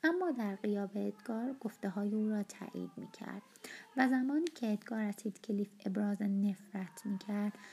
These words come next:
کاترین سعی می‌کرد با بی‌تفاوتی به این احساسات با او برخورد کند، به این شکل بدون اینکه علنا با ادگار مخالفت کرده باشد،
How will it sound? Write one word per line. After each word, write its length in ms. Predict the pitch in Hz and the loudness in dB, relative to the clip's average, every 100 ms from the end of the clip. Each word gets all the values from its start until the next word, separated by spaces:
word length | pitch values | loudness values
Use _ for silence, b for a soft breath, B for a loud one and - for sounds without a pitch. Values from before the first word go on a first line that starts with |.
| B - | B -4
کاترین 460 | 233 233 - 285 | -4 -2 -2 -2
سعی 380 | 294 - 262 294 | -2 -2 0 2
می‌کرد 520 | 294 269 - 247 220 | 0 -2 -2 -2 0
با 140 | 220 202 | 0 0
بی‌تفاوتی 1160 | 196 185 - 208 - 214 202 202 - 233 233 233 | 0 -2 -4 -6 -2 -2 0 0 -2 -2 -2 -2
به 100 | 208 | -2
این 200 | 208 220 240 | 0 2 0
احساسات 720 | 220 - 226 214 - - 196 | -2 -4 -6 -4 -2 -2 -2
با 100 | 196 | -4
او 140 | 190 190 | -2 -2
برخورد 640 | 190 185 - 196 185 - | -4 -8 -8 -6 -6 -6
کند، 360 | 214 214 214 214 B B B B B - | -4 -2 -2 -4 B B B B B 2
به 60 | |
این 180 | 311 330 | 4 4
شکل 420 | 320 320 294 - | 2 0 0 0
بدون 360 | 262 277 269 254 | 0 0 2 2
اینکه 360 | 247 254 - - - | 2 0 -2 -8 -4
علنا 520 | 208 202 196 202 208 196 | 0 0 2 2 2 2
با 120 | 196 190 | 0 0
ادگار 420 | 190 - 202 196 | -4 -4 -4 -2
مخالفت 760 | 190 190 208 196 185 262 277 | -2 -4 -4 -4 -2 -4 -4
کرده 380 | - 185 185 190 | -6 -6 -6 -4
باشد، 520 | 190 196 - 220 233 | -4 -4 -8 -8 -10